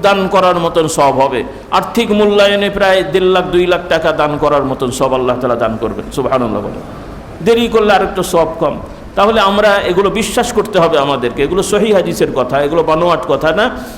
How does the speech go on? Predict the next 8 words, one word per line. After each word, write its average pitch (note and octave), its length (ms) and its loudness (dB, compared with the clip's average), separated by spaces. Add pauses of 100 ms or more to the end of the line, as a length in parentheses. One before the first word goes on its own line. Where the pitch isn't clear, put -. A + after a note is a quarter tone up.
(160)
এগুলো F3+ 380 2
সহিহ E3 400 0
হাদিসের E3+ 460 0
কথা, G3 440 2 (460)
নির্ভরযোগ্য F3 680 2
আমল। F#3+ 380 4 (360)
কাজে D#3 280 2
আমরা E3+ 400 4